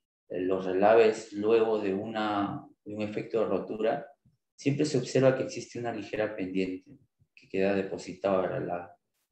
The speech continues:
¿ok? Tanto en un perfil longitudinal como en planta también, ¿no? En planta también se observa que muchas veces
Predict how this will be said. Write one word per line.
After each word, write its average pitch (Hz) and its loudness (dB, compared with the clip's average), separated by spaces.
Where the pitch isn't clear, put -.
¿ok? 92 -6
Tanto 123 2
en - -10
un - -8
perfil 120 -2
longitudinal 120 0
como 98 -4
en 90 -6
planta 95 0
también, 92 -8
¿no? - -18
En 95 -6
planta 113 0
también 110 -6
se 107 -8
observa 110 -4
que - -10
muchas 117 -4
veces 117 -4